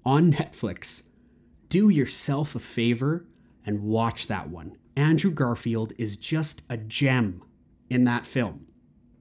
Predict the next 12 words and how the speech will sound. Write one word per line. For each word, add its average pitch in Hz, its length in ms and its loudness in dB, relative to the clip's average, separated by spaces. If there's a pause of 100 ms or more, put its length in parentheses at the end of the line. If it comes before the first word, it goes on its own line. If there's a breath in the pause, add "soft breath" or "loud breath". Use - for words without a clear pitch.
(360)
And 131 120 2
he's 147 240 0
so 160 300 4
talented. 143 640 2 (1200 soft breath)
And 156 100 4
it's 160 140 0
fun 151 300 2
to 147 100 0
watch. 110 480 -2
I 151 140 2
love 143 320 4
watching 139 580 2